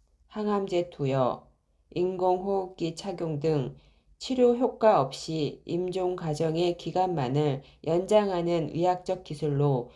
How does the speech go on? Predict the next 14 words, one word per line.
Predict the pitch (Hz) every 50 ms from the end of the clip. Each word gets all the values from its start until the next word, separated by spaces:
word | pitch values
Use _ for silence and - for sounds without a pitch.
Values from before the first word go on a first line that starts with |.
| - _ _ _
사전 | - 262 240 226 233 233 226 214 196
연명 | 170 165 165 165 165 170 175 175 170 -
의료 | - 156 156 165 170 170 -
의향서에 | - 156 165 165 165 170 165 - 156 139 143 151 156 147 131 - - - - _ - -
연명 | 160 170 180 185 190 196 196 185 170
의료를 | 165 160 160 156 170 170 170
중단한다는 | 170 170 165 160 170 175 175 202 185 180 175 175 165 156 165 165 160 143 143 - -
의향을 | - 151 160 156 147 143 147 156 156 147
명시해도, | 143 151 151 160 170 170 - 196 180 180 165 143 143 147 147 131 120 123 - - _ _ _ _ _
통증 | - 269 262 262 262 - 254 240 214
완화를 | 165 156 160 165 170 170 170 170 160 151
위한 | 143 151 151 151 147 135 117 - - - _ _ - - _ _ -
의료 | - 180 175 196 196 196 196
행위와 | 190 190 180 165 156 147 143 143 143 143 139 131 120 139 -